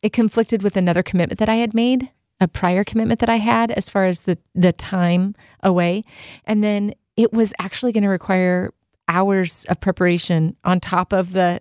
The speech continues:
time commitment that of, you know, being there at the place at the time, there would be hours ahead of that in preparation. And I have got a couple of other commitments right now that also require some preparatory work. So if I have downtime,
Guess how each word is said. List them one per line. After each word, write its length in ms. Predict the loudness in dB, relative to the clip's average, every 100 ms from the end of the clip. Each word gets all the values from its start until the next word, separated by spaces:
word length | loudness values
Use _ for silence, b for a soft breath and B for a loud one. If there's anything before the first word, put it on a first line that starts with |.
| -6
time 240 | -2 -2 -2
commitment 520 | -2 0 0 -4 -6 _ _ _ _ -2
that 280 | 0 0 -4 0
of, 260 | 0 0 -4
you 100 | 0
know, 80 | 0
being 320 | 2 0 2
there 140 | 0 0 -2
at 100 | 0
the 60 |
place 240 | 0 0 0
at 80 |
the 60 | -4
time, 260 | 0 0 2
there 80 |
would 140 | 0 0
be 100 | -2 0
hours 340 | 0 0 0
ahead 240 | 0 2 2
of 80 | 0
that 340 | 0 -2 -6 b b b -2
in 140 | 0
preparation. 680 | 0 -2 0 0 -2 -4 -6 B B B -4
And 120 | 0
I 100 | 0
have 180 | 0 0
got 180 | -2 -4 -4 -4
a 40 |
couple 280 | -2 -2 0
of 60 | 0
other 180 | 0 0
commitments 480 | -2 0 0 -2 0
right 220 | 0 2
now 420 | 0 2 0 -2 -2
that 240 | -2 0 0
also 320 | 0 0 0
require 520 | -2 -2 -2 0 0
some 220 | -2 -4
preparatory 640 | -2 -2 -2 -2 0 0
work. 320 | 0 0 -2 -2
So 180 | 0
if 160 | 0 0
I 120 | -2
have 260 | 0 -2 0
downtime, 580 | 0 0 0 0 -2